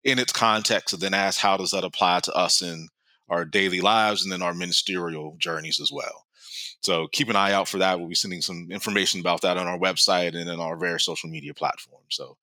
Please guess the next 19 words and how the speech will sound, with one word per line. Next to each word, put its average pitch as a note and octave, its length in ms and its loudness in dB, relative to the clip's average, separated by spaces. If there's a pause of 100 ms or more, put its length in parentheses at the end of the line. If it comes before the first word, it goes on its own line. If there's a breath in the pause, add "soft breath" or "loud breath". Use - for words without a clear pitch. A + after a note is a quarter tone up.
(360 loud breath)
look G2+ 100 -2
forward A2 340 6
to G2 200 -2 (140)
you G#2+ 120 -10
joining A2 380 4
us F#2 140 2
for F#2 100 -4
that F2 160 2
kind F2 140 -2
of E2+ 60 -8
mini F#2+ 220 -2
master F2+ 360 2
course D#2+ 320 -6
on D#2+ 140 -8
Moses, D#2 560 -2 (300 loud breath)
uh, D2+ 140 -6
starting E2 380 -2
this D2 140 -2
summer. - 160 -2